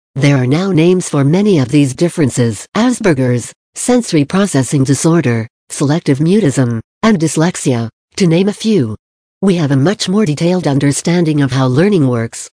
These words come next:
not just in the neurotypical brain, but also in the brains of those who are neurodiverse.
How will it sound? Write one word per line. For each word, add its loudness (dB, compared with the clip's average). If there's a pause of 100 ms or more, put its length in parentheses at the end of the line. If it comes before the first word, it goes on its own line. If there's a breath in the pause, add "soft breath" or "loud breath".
(120)
not 2
just -2
in 2
the 2
neurotypical 0
brain, -2
but 0
also 2
in 2
the 0
brains 0
of -2
those 0
who -2
are 2
neurodiverse. 0